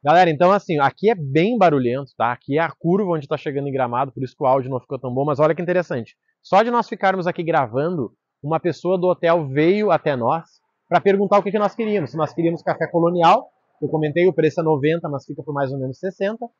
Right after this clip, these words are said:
ou se nós íamos tomar café normal no hotel, né? Que é, se você tivesse ficado na diária de mais ou menos cento e oitenta e oito, como eu mostrei pra vocês,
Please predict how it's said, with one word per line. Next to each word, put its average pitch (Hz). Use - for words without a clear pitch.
ou 202
se 202
nós 196
íamos 196
tomar 185
café 185
normal 185
no 175
hotel, 165
né? 127
Que 135
é, 143
se 151
você 147
tivesse 151
ficado 151
na 151
diária 143
de 127
mais 139
ou 147
menos 143
cento 143
e 151
oitenta 143
e 143
oito, 147
como 139
eu 143
mostrei 139
pra 160
vocês, 196